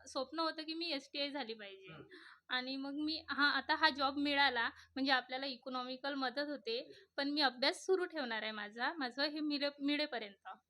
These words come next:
Speaker 1: हम्म.
Speaker 2: हा. मग आता हा अभ्यास करत असताना, generally आपण अभ्यास करतो. generally आपण अभ्यास करत असताना, आता तुझ्या पोस्ट तर थांबणार नाही, तू अभ्यास थांबवणार नाही आहेस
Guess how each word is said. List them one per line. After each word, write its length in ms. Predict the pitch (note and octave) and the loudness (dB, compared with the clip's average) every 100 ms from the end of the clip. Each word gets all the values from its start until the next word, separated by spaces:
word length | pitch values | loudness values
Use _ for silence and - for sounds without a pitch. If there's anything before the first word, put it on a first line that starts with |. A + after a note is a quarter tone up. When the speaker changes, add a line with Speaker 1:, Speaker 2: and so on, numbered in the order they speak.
| _ _ _ _ _ C#4+ | _ _ _ _ _ -14
Speaker 1:
हम्म. 220 | C4+ C#4 - _ _ _ _ _ - - - | -10 -10 -12 _ _ _ _ _ -20 -20 -16
Speaker 2:
हा. 60 | D3+ - _ _ _ _ | -16 -16 _ _ _ _
मग 80 | F3+ | 0
आता 340 | E3+ G3 G#3 - - | 2 4 4 2 -10
हा 240 | - - F#3 | -6 0 2
अभ्यास 380 | D3+ - F3 - | 0 -4 -6 -6
करत 240 | - C3+ | -6 -6
असताना, 400 | D3 - D#3 D3+ - - B2+ | -2 4 8 8 6 4 12
generally 420 | D3+ D#3 F3 F3 | 12 12 12 12
आपण 200 | D#3+ D#3+ | 12 12
अभ्यास 300 | D3 B2 D#3 | 12 12 12
करतो. 380 | - D3+ - - - - - _ _ _ - - - _ _ _ _ _ - - _ _ _ _ _ _ _ _ _ _ - - - - E3 C#3+ | 12 10 10 2 -4 -20 -20 _ _ _ -18 -16 -16 _ _ _ _ _ -20 -20 _ _ _ _ _ _ _ _ _ _ -20 -12 -8 6 12 12
generally 480 | F#3+ G3+ B3 B3 D4 - | 12 12 12 12 12 12
आपण 280 | E3+ - G#3 | 12 12 12
अभ्यास 300 | D#3 G3 - | 12 12 12
करत 240 | F#3+ E3+ | 12 12
असताना, 480 | F3 - D#3 C#3+ F#3 - | 12 12 12 12 12 12
आता 220 | D#3+ B3+ | 12 12
तुझ्या 640 | B3+ - _ F#3+ D#3+ A#3+ C4 | 12 8 _ 8 12 12 12
पोस्ट 340 | - G#3 G#3 | 12 12 12
तर 60 | G#3+ | 12
थांबणार 280 | G3+ F#3+ G3 | 12 12 12
नाही, 120 | G3 | 12
तू 100 | F#3+ | 12
अभ्यास 240 | F3+ D#3 E3+ | 12 12 12
थांबवणार 360 | - D3+ D3+ C#3 | 12 10 10 10
नाही 200 | C#3 C#3 | 8 10
आहेस 160 | E3+ | 8